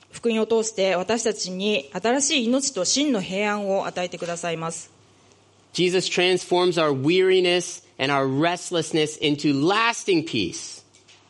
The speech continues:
Speaker 1: イエスは私たちの疲労と疲弊と不安を永続的な安息に変えてくださいます。
Speaker 2: And he leads us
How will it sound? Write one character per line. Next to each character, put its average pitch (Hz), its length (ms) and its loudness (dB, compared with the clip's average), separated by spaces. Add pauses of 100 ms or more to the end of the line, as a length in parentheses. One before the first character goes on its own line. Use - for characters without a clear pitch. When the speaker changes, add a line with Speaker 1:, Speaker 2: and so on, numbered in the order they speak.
(120)
Speaker 1:
イ 220 100 2
エ 226 60 4
ス 220 140 -6
は 185 280 2
私 233 280 0
た 226 100 2
ち 185 180 -4
の 175 100 -6
疲 196 260 -6
労 226 200 4
と 220 320 2
疲 202 140 -6
弊 240 260 2
と 240 180 0
不 214 200 -4
安 233 240 2
を 233 140 2
永 208 140 2
続 269 220 -4
的 262 200 -4
な 240 320 2 (120)
安 214 160 0
息 220 200 -2
に 208 100 -6
変 196 100 0
え 196 60 0
て 196 60 -4
く 185 100 -2
だ 180 100 0
さ 180 120 -4
い 165 60 -6
ま 156 120 -8
す。 - 180 -18 (400)
Speaker 2:
And 127 100 2
he 139 100 2
leads 175 340 2
us 165 200 0